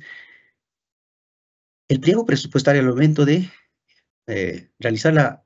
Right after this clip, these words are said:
presentación de su solicitud debe consignar las fichas uno y dos,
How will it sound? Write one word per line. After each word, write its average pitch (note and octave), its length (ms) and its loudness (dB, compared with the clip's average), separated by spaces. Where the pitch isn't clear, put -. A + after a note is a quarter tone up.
presentación A2+ 420 -2
de D#3+ 80 2
su D#3 80 -2
solicitud D#3+ 580 0
debe B2+ 200 0
consignar A2 640 -4
las - 200 -8
fichas - 360 -6
uno D3+ 160 8
y D#3+ 80 6
dos, D3+ 340 0